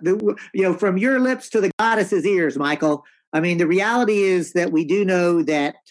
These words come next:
uh, the, that the climate crisis is, in fact, an existential threat. Uh, this is an absolute emergency. And I agree with you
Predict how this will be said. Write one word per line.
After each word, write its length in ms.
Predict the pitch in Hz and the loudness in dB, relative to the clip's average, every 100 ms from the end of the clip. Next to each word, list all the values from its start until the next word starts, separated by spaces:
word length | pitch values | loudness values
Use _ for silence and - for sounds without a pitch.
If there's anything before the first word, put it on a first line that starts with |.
| - | -10
uh, 380 | 147 139 135 131 127 _ _ _ | -2 0 0 -2 -6 _ _ _
the, 380 | 127 143 139 160 - | -4 -2 -2 -4 -6
that 260 | 139 135 135 139 | -2 -2 -4 -2
the 340 | 131 131 123 _ - | 2 2 -2 _ -6
climate 400 | 180 185 196 - | -2 0 0 0
crisis 460 | 175 175 175 - | 0 2 0 -2
is, 220 | 202 165 | 0 2
in 120 | 170 156 | 0 0
fact, 280 | 170 160 | -2 0
an 140 | 143 147 | -4 -2
existential 720 | 151 - 156 - 156 131 123 - | -6 -2 -2 0 -2 -2 -4 -2
threat. 320 | 208 208 - _ _ - 151 | 0 0 -4 _ _ -8 -2
Uh, 200 | 147 135 | 0 2
this 220 | 147 160 | 2 2
is 120 | 135 | 0
an 100 | 135 | 0
absolute 540 | 160 170 - 175 160 | 0 -4 -2 0 0
emergency. 680 | 143 170 190 180 185 208 185 | 0 0 0 -2 -2 0 -2
And 160 | - 143 | -2 -4
I 180 | 165 180 | -2 -2
agree 300 | 151 165 175 | 0 0 0
with 160 | 160 | 0
you 420 | 135 202 190 151 | 0 0 2 0